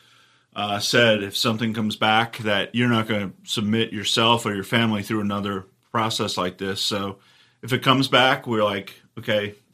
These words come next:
fought the good fight. We're moving on." And so, um, there's no prognosis because there's no textbook for eccriporial carcinoma.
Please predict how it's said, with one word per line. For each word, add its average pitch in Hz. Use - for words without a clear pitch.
fought 113
the 110
good 98
fight. 98
We're 95
moving 98
on." 92
And 98
so, 101
um, 101
there's 117
no 151
prognosis 117
because 113
there's 110
no 127
textbook 123
for -
eccriporial 101
carcinoma. 92